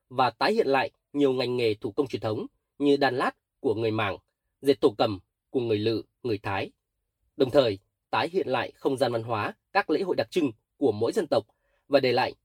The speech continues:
nhiều ấn tượng tốt đẹp trong lòng các du khách. Chị Bùi Mỹ Hạnh, du khách đến từ tỉnh Hải Dương chia sẻ, lần đầu tiên chị có mặt ở Lai Châu đúng vào dịp địa phương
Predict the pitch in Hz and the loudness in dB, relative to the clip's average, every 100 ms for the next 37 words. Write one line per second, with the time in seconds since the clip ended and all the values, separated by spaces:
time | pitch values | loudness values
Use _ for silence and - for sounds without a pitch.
0 | - 147 127 185 - 147 - 240 185 120 | -2 2 2 0 2 2 2 -4 0 -2
1 | _ _ - 139 123 98 - - 127 175 | _ _ -4 -2 -2 -4 -8 -8 -6 -4
2 | 196 _ _ _ _ _ _ _ 160 147 | -6 _ _ _ _ _ _ _ 0 2
3 | 175 139 123 139 214 151 - _ _ - | 4 2 2 0 0 -2 -4 _ _ -2
4 | 160 151 262 143 123 - 127 - 117 90 | -2 0 -6 -2 -4 -2 -4 -2 -4 -2
5 | 107 107 131 110 120 139 110 - _ _ | -8 0 0 0 -2 0 -2 -4 _ _
6 | _ _ _ - 151 147 202 190 180 156 | _ _ _ 2 4 4 4 2 2 -4
7 | - 202 - _ 117 113 123 143 117 107 | -2 -2 -6 _ -6 -6 0 0 0 -6
8 | _ - 127 160 208 127 120 135 202 160 | _ -6 -4 0 0 0 -4 -4 -2 2
9 | 135 | 2